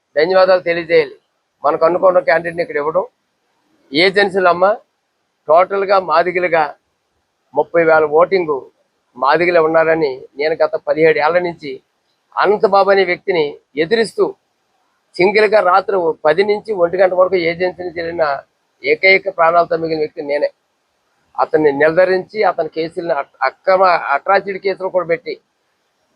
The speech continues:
దళితుల మీదే దళితులు వేరే వాళ్ళతో పెట్టించి ఎన్నో ఇబ్బందులు పెట్టి, ఆదివాసీల బిడ్డలుగా బతుకుతున్న ప్రశాంతమైన వాతావరణంలో, తనకు సంబంధం లేని వ్యవహారంలో కూడా మాదిగలుగా ఉండబడి మా మాన్యాల్ని కూడా తన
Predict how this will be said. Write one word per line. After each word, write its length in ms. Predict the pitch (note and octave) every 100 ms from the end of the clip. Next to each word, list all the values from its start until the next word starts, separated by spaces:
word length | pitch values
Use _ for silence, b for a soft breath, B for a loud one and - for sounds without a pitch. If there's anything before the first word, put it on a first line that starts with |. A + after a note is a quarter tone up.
| -
దళితుల 360 | E3 F#3+ A3 A3
మీదే 340 | A3 G#3 A3
దళితులు 360 | F3+ G3 G#3 F#3+
వేరే 220 | G3 G#3
వాళ్ళతో 200 | G3+ G3
పెట్టించి 540 | F#3 F3+ F#3+ F3+ D3
ఎన్నో 220 | E3 A3+
ఇబ్బందులు 420 | A3+ G#3 G3+ G3+ F3
పెట్టి, 340 | E3+ D3 - _ _ _ _ _ _ _ -
ఆదివాసీల 680 | B2 E3 F#3+ G3+ G3+ G3 G3+
బిడ్డలుగా 480 | F#3 F#3 F#3+ G3 F#3+
బతుకుతున్న 440 | F3 F3+ F#3 F#3+ F3+
ప్రశాంతమైన 640 | D#3+ D#3 G3+ G#3 G#3 G#3
వాతావరణంలో, 640 | F3 E3+ F3 E3+ D#3+ D3+ - _ _ _ _ _ _ _ _ D#3+
తనకు 200 | F3+ F3+
సంబంధం 500 | E3+ F#3 A3+ A#3 A3
లేని 180 | A3 G#3
వ్యవహారంలో 520 | F#3+ F#3+ F#3+ F#3+ F3+
కూడా 320 | F3 E3+ D3 - _ _ _
మాదిగలుగా 600 | B2 D3+ G3+ G#3 G#3 G3+
ఉండబడి 320 | G3 F#3 F#3+
మా 220 | F3+ E3+
మాన్యాల్ని 560 | E3 D#3 G3 G#3+ G#3 G#3
కూడా 400 | F#3+ F#3 D#3+ C3+ _ _ _ _ -
తన 120 | D#3+